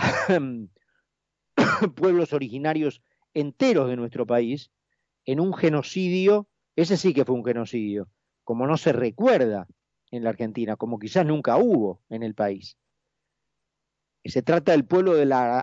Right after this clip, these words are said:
Araucanía chilena, que invadió el oeste argentino a través de la cordillera y reclama una franja de territorio nacional y de territorio chileno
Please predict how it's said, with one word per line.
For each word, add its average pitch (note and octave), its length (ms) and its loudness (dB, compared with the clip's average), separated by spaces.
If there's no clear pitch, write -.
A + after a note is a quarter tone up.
Araucanía C#3 840 0
chilena, F3+ 640 0
que C#3 160 2
invadió B2+ 680 2
el D3 80 4
oeste C#3 320 0
argentino C3 500 -4
a C3 60 0
través B2 240 0
de C3+ 60 0
la B2 100 2
cordillera C#3+ 680 0
y C3 120 -2
reclama G3+ 720 2
una D#3 240 -4
franja F#3+ 500 -2
de C3 120 0
territorio E3 540 -4
nacional D#3 720 -2
y A#3+ 220 2
de G3+ 140 4
territorio D3 600 -2
chileno E3 600 -2